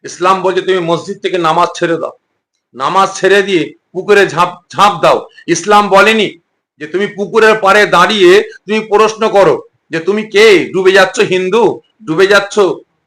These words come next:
খ্রিস্টান, ডুবে যাচ্ছ মুসলমান, ডুবছে কে খ্রিস্টান, ডুবছে কে বৌদ্ধ, ডুবছে কে শিখ। ইসলামে শিক্ষা দেয়নি,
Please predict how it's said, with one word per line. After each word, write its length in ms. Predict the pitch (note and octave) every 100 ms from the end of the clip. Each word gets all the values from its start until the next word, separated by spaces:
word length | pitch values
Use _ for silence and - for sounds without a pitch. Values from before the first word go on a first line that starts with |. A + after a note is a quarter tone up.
| _ _ _ _ _ _ _ -
খ্রিস্টান, 560 | F#3 G3+ G3+ A#3 E3+ A#2 _ B2+
ডুবে 220 | D3+ F#3+
যাচ্ছ 280 | G#3 G#3 -
মুসলমান, 680 | F#3+ F3+ G#3 G#3+ A3+ F#3 - _ A#2
ডুবছে 360 | G3+ A3+ - B3
কে 200 | A#3+ G#3+
খ্রিস্টান, 680 | - F3+ G3 - A3+ F#3 - _ B2+
ডুবছে 300 | G#3 G#3+ A3+
কে 180 | A3+ G#3+
বৌদ্ধ, 600 | F3 G#3 F#3+ B3 A3 - - _ A2+
ডুবছে 320 | G#3+ E3+ A#3+
কে 200 | A#3 G#3+
শিখ। 420 | - - C4+ F3 _ -
ইসলামে 460 | A3+ - G#3+ G#3+ G#3+
শিক্ষা 400 | - A#3 - G3+
দেয়নি, 420 | G#3 G#3 G3 D3+